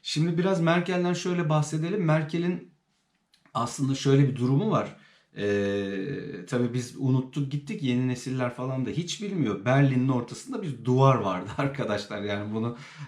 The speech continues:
e, yeni nesille be-, belki anlatmak zor olacak ama, e, düşünün yani bir, e,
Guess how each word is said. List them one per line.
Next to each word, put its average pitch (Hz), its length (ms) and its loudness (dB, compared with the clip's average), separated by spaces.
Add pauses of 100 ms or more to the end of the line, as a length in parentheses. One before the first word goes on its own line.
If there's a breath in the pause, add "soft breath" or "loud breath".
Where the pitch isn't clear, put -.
(120)
e, 113 100 2
yeni 107 680 0
nesille 113 540 -2 (260)
be-, 110 180 0 (220)
belki 113 280 0
anlatmak 110 480 -2
zor 120 180 -2
olacak 113 380 -2
ama, 165 300 -2 (460 loud breath)
e, 110 380 0
düşünün 170 400 0
yani 131 340 4
bir, 139 280 2
e, 110 380 -4